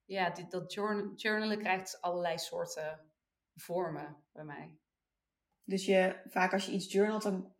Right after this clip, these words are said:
Speaker 2: vertaalt het zich wel naar iets van een blogpost. Of ik zag dat je ook wel e-books schrijft.
Speaker 1: Ja, dat klopt. Ja. <laughs> Dat is, ik was het alweer vergeten. Dat klopt. Ik had, ik heb ook een keer een e-book geschreven.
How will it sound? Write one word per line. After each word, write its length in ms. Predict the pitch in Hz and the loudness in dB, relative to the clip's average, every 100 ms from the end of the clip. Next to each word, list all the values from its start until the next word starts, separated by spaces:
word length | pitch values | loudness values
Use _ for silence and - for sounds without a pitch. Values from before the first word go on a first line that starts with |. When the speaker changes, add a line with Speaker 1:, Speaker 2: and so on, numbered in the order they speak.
| _ | _
Speaker 2:
vertaalt 480 | - 202 202 185 196 | -2 -2 4 6 6
het 120 | 196 | 2
zich 180 | - 190 | 0 0
wel 160 | 185 185 | 2 2
naar 500 | 180 180 180 - - | 2 2 0 -4 -6
iets 180 | 185 - | -6 -4
van 140 | 185 | -2
een 80 | 180 | -2
blogpost. 600 | 185 180 180 180 175 180 | 0 0 0 0 0 0
Of 80 | - | -4
ik 80 | 185 | -2
zag 160 | 185 | -2
dat 100 | 190 | -2
je 80 | - | -2
ook 80 | 170 | -2
wel 140 | 160 | -2
e-books 360 | 214 226 220 214 | -2 -4 -6 -8
schrijft. 560 | - 202 214 240 - - _ _ _ _ | -2 0 0 -2 -8 -16 _ _ _ _
Speaker 1:
Ja, 280 | - 277 294 | -2 4 4
dat 140 | 247 - | 2 -4
klopt. 380 | 330 339 - | 0 2 2
Ja. 180 | 269 269 214 - | 2 2 2 -2
<laughs> 140 | 269 | -4
Dat 80 | 233 | -2
is, 180 | - - | -4 -6
ik 200 | 190 202 | -6 -2
was 120 | 233 | -2
het 80 | - | 0
alweer 220 | 165 170 | 0 0
vergeten. 420 | 165 214 220 233 - - - - | -2 2 2 2 -2 -4 -10 -2
Dat 100 | - | 0
klopt. 280 | 330 277 247 | 2 2 4
Ik 100 | 226 | 4
had, 180 | 226 | 4
ik 160 | 226 214 | 2 0
heb 140 | 233 | 0
ook 160 | - 233 | 2 0
een 60 | - | 0
keer 180 | 214 | 0
een 160 | 190 - 277 | 0 0 -4
e-book 240 | 285 285 | -4 -4
geschreven. 640 | 262 - 247 240 240 240 | -4 -2 0 0 0 -2